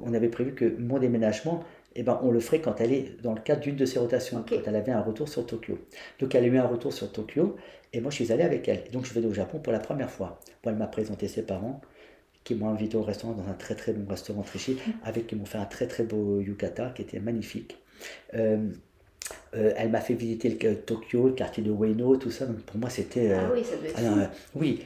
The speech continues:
Speaker 1: mais elle, et bon, je faisais pas, là, j'ai pas pu faire de judo.
Speaker 2: Ok.
Speaker 1: Et ensuite, donc, la rentrée scolaire,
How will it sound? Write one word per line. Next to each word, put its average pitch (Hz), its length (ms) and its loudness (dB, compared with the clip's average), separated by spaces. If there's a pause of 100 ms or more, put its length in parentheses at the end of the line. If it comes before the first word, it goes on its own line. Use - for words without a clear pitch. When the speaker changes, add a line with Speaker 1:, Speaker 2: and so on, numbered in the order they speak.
(140)
Speaker 1:
mais 127 80 6 (120)
elle, 143 220 6
et 135 100 10
bon, 120 160 4
je - 80 -4
faisais 120 180 2
pas, 131 200 6
là, 165 100 12 (240)
j'ai 120 160 2
pas 123 160 0
pu 131 140 -6
faire 113 140 0
de 107 80 0
judo. 87 220 -4 (220)
Speaker 2:
Ok. 208 300 -6
Speaker 1:
Et 160 340 6
ensuite, 113 300 -4
donc, 101 160 -2 (120)
la 110 120 0
rentrée 101 240 -4
scolaire, 139 400 4